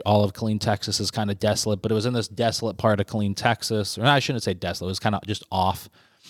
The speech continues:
And, uh, it was, like, this big kinda weird restaurant in the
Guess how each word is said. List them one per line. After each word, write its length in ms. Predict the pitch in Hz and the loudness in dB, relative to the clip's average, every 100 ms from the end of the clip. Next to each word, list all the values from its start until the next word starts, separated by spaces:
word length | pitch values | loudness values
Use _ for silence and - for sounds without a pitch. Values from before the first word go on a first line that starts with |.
| - - - | -20 -10 2
And, 360 | 123 120 117 | 6 6 6
uh, 300 | 117 113 110 107 - _ _ _ _ _ _ - - | 8 8 8 4 -2 _ _ _ _ _ _ -8 0
it 40 | |
was, 120 | 113 | 4
like, 180 | 117 107 | 4 4
this 200 | 117 104 | 2 -2
big 440 | - 131 123 120 | -2 2 2 2
kinda 220 | 117 123 117 | 0 0 2
weird 300 | 113 117 104 | 2 2 2
restaurant 720 | 113 120 - 117 110 110 - | 2 2 2 2 4 2 0
in 80 | 107 | 0
the 160 | 104 | 0